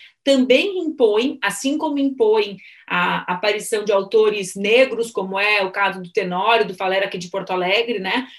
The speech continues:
impõe uma democratização, ah, da,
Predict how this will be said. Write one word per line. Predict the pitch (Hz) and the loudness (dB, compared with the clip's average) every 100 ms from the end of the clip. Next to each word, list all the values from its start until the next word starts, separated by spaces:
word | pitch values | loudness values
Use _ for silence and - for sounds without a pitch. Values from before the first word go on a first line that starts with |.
| - - | -8 0
impõe | 302 320 - 285 277 320 392 - _ - | 0 0 0 2 4 2 -4 -10 _ -4
uma | 254 277 | 0 2
democratização, | 262 247 247 247 240 240 226 - 196 202 214 226 233 _ _ | 2 0 -2 -2 -4 -4 -8 -6 -4 -2 -4 -6 -16 _ _
ah, | - 208 202 202 202 190 - | -4 -2 0 -2 -2 -4 -2
da, | 196 202 202 | 2 2 2